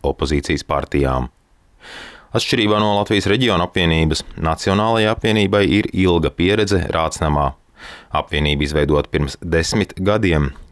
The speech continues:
ir ceturtais lielākais politiskais spēks Saeimā, strādājusi dažādu kombināciju valdībās, bet kā savu jājamzirdziņu vienmēr uzturējusi saukli, kad nekad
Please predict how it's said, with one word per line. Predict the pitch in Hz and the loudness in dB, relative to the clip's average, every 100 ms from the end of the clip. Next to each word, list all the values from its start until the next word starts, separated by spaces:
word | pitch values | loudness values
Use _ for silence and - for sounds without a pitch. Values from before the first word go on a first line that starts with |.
| - | -2
ir | 123 | -2
ceturtais | - 90 110 101 104 - | -2 -2 -2 0 -2 2
lielākais | 82 80 73 76 - | 2 2 0 -2 0
politiskais | 87 78 - 80 71 | -2 -2 -2 -2 -2
spēks | - 67 - - | -4 -6 -6 -4
Saeimā, | 104 120 101 87 - - - - | -2 0 0 -2 -8 -20 -20 -14
strādājusi | - 101 123 127 131 127 | -4 -2 2 0 0 -4
dažādu | 76 82 90 110 117 117 | -2 -2 0 0 0 -2
kombināciju | - 80 80 78 73 - 80 | -2 0 2 0 -2 0 0
valdībās, | 113 107 95 82 82 80 - - - | 2 2 0 0 -2 -4 -8 -16 -10
bet | 73 71 | -6 -4
kā | - 73 76 | -2 -2 -4
savu | - - 76 | -6 -2 0
jājamzirdziņu | 78 76 110 120 117 113 113 107 101 - - - | 0 2 2 2 0 0 0 0 -2 -8 -16 -4
vienmēr | 147 151 117 | 0 2 0
uzturējusi | - 110 98 92 78 73 | 0 2 4 4 2 -2
saukli, | - 87 113 123 117 - - | -2 2 2 2 -2 -2 -6
kad | 85 | -2
nekad | 80 73 82 117 | -2 -2 -2 -2